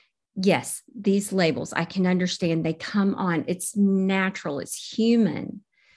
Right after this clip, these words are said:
to go down into that black hole, I call it, of negative thinking, right? We're,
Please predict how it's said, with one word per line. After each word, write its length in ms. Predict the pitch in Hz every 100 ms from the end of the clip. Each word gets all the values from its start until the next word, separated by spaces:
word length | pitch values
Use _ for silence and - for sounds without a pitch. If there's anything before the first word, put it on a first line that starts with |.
| _ -
to 140 | 208
go 480 | - - 202 196 208
down 420 | 202 185 185 190
into 280 | 185 - 170
that 340 | 151 131 180
black 340 | 170 175 175 -
hole, 440 | 165 160 190 208
I 140 | 214 208
call 400 | - 214 220 240
it, 260 | 240 - _ - _ -
of 240 | 175 185
negative 480 | 190 180 175 175 170
thinking, 560 | - 147 135 - 69 - _ _ _ _ _ -
right? 280 | 170 170 196
We're, 300 | 208 220